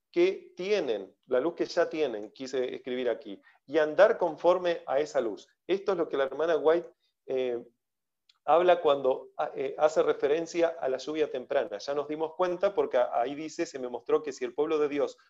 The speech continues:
no hace esfuerzos de su parte", obviamente para vencer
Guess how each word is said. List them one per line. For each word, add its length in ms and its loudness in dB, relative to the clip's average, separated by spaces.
no 240 2
hace 260 2
esfuerzos 480 0
de 100 -4
su 160 -10
parte", 540 2
obviamente 460 -4
para 200 0
vencer 440 -2